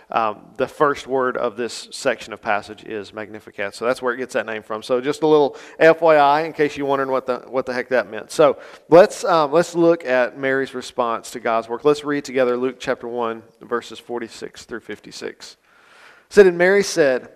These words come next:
'My soul magnifies the Lord, and my spirit rejoices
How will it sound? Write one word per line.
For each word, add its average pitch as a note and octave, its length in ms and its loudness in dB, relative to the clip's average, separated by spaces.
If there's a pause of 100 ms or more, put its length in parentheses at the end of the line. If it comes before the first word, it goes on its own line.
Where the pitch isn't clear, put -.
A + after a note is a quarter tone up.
(140)
'My D#3 260 2
soul G#3 580 4
magnifies F3 920 0
the F3 80 0
Lord, C#3 360 2
and D3 140 -4
my C#3+ 180 2
spirit F#3 520 2
rejoices C#3+ 1080 0